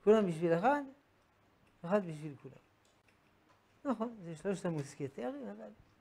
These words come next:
קבל את האמת ממי שאמר. צה"ל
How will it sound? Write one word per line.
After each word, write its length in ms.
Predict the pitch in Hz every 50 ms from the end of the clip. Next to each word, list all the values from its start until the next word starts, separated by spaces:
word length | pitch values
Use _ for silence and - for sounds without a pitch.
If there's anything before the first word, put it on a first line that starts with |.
| _ _ _ _ _ _ _ _ _ _ _ _ _ _ _ _ _ _ _ _ _
קבל 460 | - - 233 233 202 233 247 233 226
את 140 | 220 214 -
האמת 600 | 208 202 202 190 190 196 196 202 196 196 - -
ממי 240 | 180 170 165 175 170
שאמר. 400 | - - 180 175 156 147 151 151 147 - _ _ _ _ _ _ _ _ _ _ _ _ _ _ _ _ _ - - _ _ _ _ _ _ _ _ _ _ _
צה"ל 320 | - - - 220 240 262